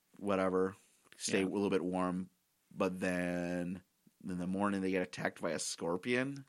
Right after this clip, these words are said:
Speaker 2: Which,
Speaker 1: What?
Speaker 2: what?
Speaker 1: Scorpions are from the desert.
Speaker 2: Where, this makes me wonder where the hell they are supposed to be, because it doesn't
Speaker 1: Yeah.
Speaker 2: look like they're on the West
Speaker 1: No,
Speaker 2: Coast.
Speaker 1: no,
Speaker 2: I think
Speaker 1: no.
Speaker 2: this is more looking like it's supposed to be East Coast.
Speaker 1: I think so, too.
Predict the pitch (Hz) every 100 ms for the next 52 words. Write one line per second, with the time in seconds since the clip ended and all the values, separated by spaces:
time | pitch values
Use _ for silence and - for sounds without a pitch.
0 | - 101 98 - - - _ 90 90 92
1 | 147 131 170 - - - - - 110 110
2 | 120 113 110 104 117 107 95 101 107 135
3 | 143 - - - - 127 139 139 - 120
4 | 120 - - 147 156 - 185 147 165 139
5 | 135 131 110 101 117 117 123 131 117 98
6 | 107 117 120 107 104 98 104 101 - -
7 | 110 104 - 101 107 110 98 104 - 110
8 | 110 175 185 233 226 214 196 196 190 180
9 | 170 160 226 - - - 95 - 135 -
10 | - 160 185 233 175 190 165 160 151 160
11 | 151 151 156 139 127 120 - 120 - 104
12 | 139 160 - - 101 120 127 123 110 98
13 | 110 76 110